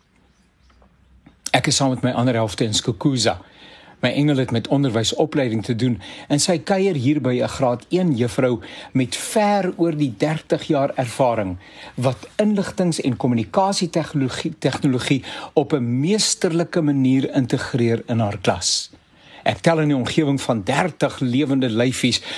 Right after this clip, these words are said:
maar wanneer juffrou praat, word geluister. Juffrou gebruik die volle spektrum van wat tegnologie kan aanbied en die kinders is ewe tuis daarmee. Voor in die klas is daar 'n interaktiewe witbord en 'n spesiale pen. Laat wonders gebeur.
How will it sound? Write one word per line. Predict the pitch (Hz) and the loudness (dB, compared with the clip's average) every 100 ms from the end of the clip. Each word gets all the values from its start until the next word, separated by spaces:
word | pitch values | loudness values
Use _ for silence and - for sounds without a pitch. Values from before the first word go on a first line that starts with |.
| - | 0
maar | 135 | 2
wanneer | 127 127 123 | 2 2 2
juffrou | 139 175 165 - | 0 2 0 2
praat, | 143 151 139 | 2 2 2
word | 117 101 | 0 -2
geluister. | - 113 104 143 160 - 139 95 - _ - - - | -4 -4 0 0 0 0 0 -2 -12 _ -20 -20 -4
Juffrou | 135 143 160 | -2 2 0
gebruik | 120 123 139 135 | 0 0 0 0
die | 170 147 | 0 -2
volle | - 190 180 | 0 0 2
spektrum | 160 - 160 - 143 127 | 2 0 -2 0 -2 0
van | 139 | 0
wat | 123 - | 0 0
tegnologie | 165 - 156 135 - 151 | -2 0 2 0 0 0
kan | - 135 - | 2 -2 0
aanbied | 160 143 123 - - - | 2 2 -2 -6 -14 0
en | 147 | 2
die | 147 - | 2 0
kinders | 226 208 170 | 2 2 2
is | - - 233 | 0 0 0
ewe | 202 214 214 | 2 2 2
tuis | 220 220 - | 0 0 0
daarmee. | 226 202 180 151 107 95 - _ - _ | 0 0 2 2 0 -4 -16 _ -20 _
Voor | - 170 165 | 2 2 4
in | |
die | 143 113 | 2 0
klas | 160 147 - - - - | 0 0 -2 -6 -8 -2
is | 143 | 2
daar | 170 147 | 2 2
'n | 143 185 | 0 -2
interaktiewe | 175 - 165 - 175 143 110 | 0 0 -2 -2 -2 0 0
witbord | 117 156 - 143 131 - | -2 -2 -2 0 0 0
en | 120 | -2
'n | 120 - | 0 -2
spesiale | 123 - 117 170 175 | 0 2 2 2 0
pen. | 113 202 185 131 | -2 -2 0 0
Laat | 143 156 - 104 | 0 0 -4 -2
wonders | 147 190 156 127 - | 0 2 0 0 -2
gebeur. | - 110 117 107 95 | -2 -2 0 0 -2